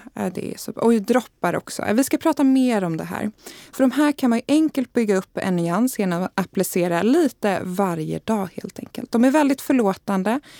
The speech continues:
men generellt om det skulle uppstå ett misstag så har det kommit en ny revolutionerande produkt på marknaden.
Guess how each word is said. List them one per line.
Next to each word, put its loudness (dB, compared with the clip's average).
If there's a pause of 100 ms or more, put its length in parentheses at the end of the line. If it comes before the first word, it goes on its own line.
(160)
men 2 (440)
generellt 2
om 2
det 4
skulle -2
uppstå -2
ett -6
misstag -2
så -2
har 2
det -2
kommit -2
en 2
ny 2 (640)
revolutionerande 2
produkt -4
på -2
marknaden. -2